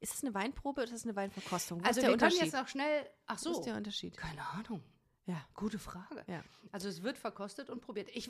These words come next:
Speaker 2: ich würde ja jetzt wirklich, weil du sagst, ich hatte noch nie eine Weinprobe, wir haben ja jetzt nur unseren Wein probiert. Weißt du, was ich lu-, also ich weiß nicht, ob du Lust hast.
Speaker 1: Ja.
Speaker 2: Ich würde jetzt noch sagen, okay, damit du überzeugt, ich bin überzeugt,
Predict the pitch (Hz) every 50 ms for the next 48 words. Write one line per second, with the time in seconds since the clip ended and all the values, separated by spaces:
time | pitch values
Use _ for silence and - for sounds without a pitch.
0 | - - 247 202 214 285 359 - 381 339 320 285 277 214 220 220 294 302 320 294
1 | 247 226 226 214 233 220 214 202 202 196 - 160 180 185 240 226 247 254 254 254
2 | 254 226 208 220 202 220 233 - 233 214 247 190 208 185 175 226 269 277 262 226
3 | 185 180 202 - - 277 302 294 - 302 311 269 226 214 170 - - 131 - -
4 | - 156 165 170 156 - 254 320 - 330 277 220 220 202 202 233 247 - - 196
5 | 170 180 165 196 220 240 - 247 226 - - 208 202 247 285 - - 339 415 -
6 | - - - 208 185 170 202 254 294 269 262 320 339 330 320 294 277 - - 254
7 | 247 214 247 240 247 - 208 - - 220 170 156 - - - - - _ _ 220
8 | 196 202 214 214 196 - - 285 320 349 330 285 240 220 202 185 - - 240 -
9 | - 262 - - 427 381 339 247 185 170 - 175 - - - -